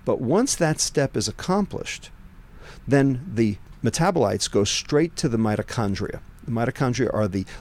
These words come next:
little energy-burning factories inside each of your cells that generate the energy that powers your body. When those mitochondria are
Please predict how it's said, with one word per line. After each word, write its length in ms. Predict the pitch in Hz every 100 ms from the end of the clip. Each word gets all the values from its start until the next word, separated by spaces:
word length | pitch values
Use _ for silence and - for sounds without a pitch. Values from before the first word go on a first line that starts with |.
| -
little 260 | 123 120 -
energy-burning 1080 | 131 131 120 113 - - - 120 113 104 104
factories 800 | - 123 110 - 104 98 95 87
inside 500 | 110 101 104 98 -
each 200 | 113 117
of 100 | 95
your 120 | 95
cells 440 | - 98 85 - - -
that 140 | 107
generate 400 | - 113 110 101
the 100 | 104
energy 320 | 101 101 87
that 200 | 90 -
powers 360 | - 104 98 90
your 120 | 92
body. 340 | 95 92 67 - - - - - - - - -
When 400 | 127 139 147 -
those 280 | 117 120 127
mitochondria 640 | 120 131 - 151 147 147
are 220 | 107 104